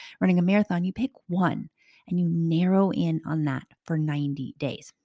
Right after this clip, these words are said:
So you don't worry about any of your other goals during that ninety-day period. And then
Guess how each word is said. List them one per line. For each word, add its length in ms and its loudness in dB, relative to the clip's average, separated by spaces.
So 260 -20
you 80 0
don't 180 6
worry 200 6
about 300 0
any 600 4
of 100 0
your 140 2
other 260 0
goals 560 4
during 240 -2
that 140 -4
ninety-day 480 -2
period. 420 -2
And 120 0
then 320 4